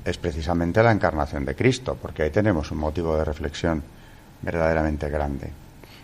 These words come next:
Y esto, cuando lo hablo con mis alumnos, eh,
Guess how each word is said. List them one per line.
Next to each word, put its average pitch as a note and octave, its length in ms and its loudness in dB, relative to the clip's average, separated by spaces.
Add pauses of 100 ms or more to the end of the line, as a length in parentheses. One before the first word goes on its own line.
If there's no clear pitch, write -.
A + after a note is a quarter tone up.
(180)
Y F#2 100 4
esto, A2 400 6
cuando E2+ 300 2
lo F2 80 6
hablo G2 180 6
con F#2+ 160 2
mis F#2 160 0
alumnos, G2+ 500 2 (640)
eh, D#2 360 -2